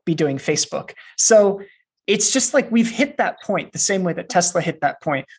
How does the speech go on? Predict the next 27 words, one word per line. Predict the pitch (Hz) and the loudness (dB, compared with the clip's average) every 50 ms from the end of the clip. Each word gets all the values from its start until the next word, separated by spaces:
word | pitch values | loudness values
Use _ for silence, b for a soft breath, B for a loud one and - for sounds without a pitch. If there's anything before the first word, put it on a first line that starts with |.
| B - | B -4
where | 165 165 156 156 156 151 151 - - _ _ _ _ _ _ _ _ _ _ _ _ _ - | 0 2 4 4 2 2 0 -4 -14 _ _ _ _ _ _ _ _ _ _ _ _ _ -10
the, | 208 180 180 196 226 226 | -4 -2 0 0 0 2
the, | 185 196 202 | 2 2 4
the | 185 - 180 | 4 4 0
bottom-up | 175 185 180 196 226 240 202 190 196 - | 2 4 4 4 6 4 2 0 -4 -4
considerations | - 175 170 - 175 180 165 156 156 156 - 190 180 175 - | -6 -6 -6 -4 -4 0 0 0 0 0 -2 -4 -4 -4 -2
have | - 156 - | -2 -2 -2
changed. | - - - 143 147 165 190 214 233 233 - - b b b b - | -2 -4 -4 -2 0 0 0 0 0 -2 -4 -6 b b b b -2
We, | 180 175 170 160 | 2 4 4 4
we're | 160 165 170 165 | 2 0 -2 -4
past | 170 - - 175 190 185 - - | -2 0 0 0 0 0 -2 -4
the | - 180 | -4 -6
threshold. | - - - - 139 135 - - - 175 185 185 180 185 | -6 -6 -6 -6 -4 -2 -2 0 0 0 0 0 -2 -4
We've, | - 156 143 - - | -4 -4 -4 -4 -8
like, | - 196 170 - - - _ _ _ - | -6 -6 -6 -6 -6 -12 _ _ _ -6
we | 180 175 | -6 -4
can | 175 - 156 | -2 -2 -4
have | 151 - 175 175 | 0 0 0 0
escape | 170 - - - 160 165 160 - | 2 -2 -4 -2 -4 -8 -8 -6
velocity. | - 143 139 135 135 - - 135 147 147 143 B B B B B B | -4 -2 -2 -2 -2 -4 -6 -6 -8 -8 -10 B B B B B B
And | 196 170 | 0 0
I | 170 | 0
think | 165 - 196 180 | 0 0 -2 0
some | - - 214 220 | 2 2 2 0
of | 208 202 | 0 -2
the | - 180 | -4 -6
top-down | 175 - - 180 160 - - - 160 156 156 160 160 165 165 160 160 | -4 -2 0 0 0 0 -2 -2 0 2 2 2 2 2 0 -4 -6